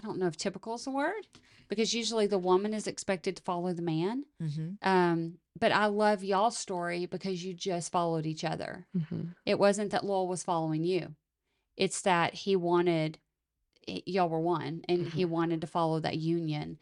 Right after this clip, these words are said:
Speaker 1: and wherever God took you. And I think that's a beautiful thing, because I think sometimes we say, um,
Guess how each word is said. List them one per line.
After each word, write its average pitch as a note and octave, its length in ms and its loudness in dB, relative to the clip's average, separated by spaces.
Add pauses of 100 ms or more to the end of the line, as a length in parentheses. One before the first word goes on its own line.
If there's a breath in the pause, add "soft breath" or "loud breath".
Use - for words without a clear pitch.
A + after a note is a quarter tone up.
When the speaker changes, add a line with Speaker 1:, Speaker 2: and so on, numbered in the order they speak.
(340 soft breath)
Speaker 1:
and F#3 180 0
wherever F#3 460 4
God D#3 280 0
took - 320 -10
you. F3 300 -6 (360 soft breath)
And F3 140 2
I E3+ 80 2
think E3+ 240 -2
that's E3 320 0
a F3 60 -2
beautiful E3+ 540 -4
thing, F3 320 0
because E3+ 280 -2
I E3 160 -8
think - 220 -10
sometimes F3 420 -6
we F3+ 80 -4
say, D#3+ 540 -2 (760)
um, E3 440 -6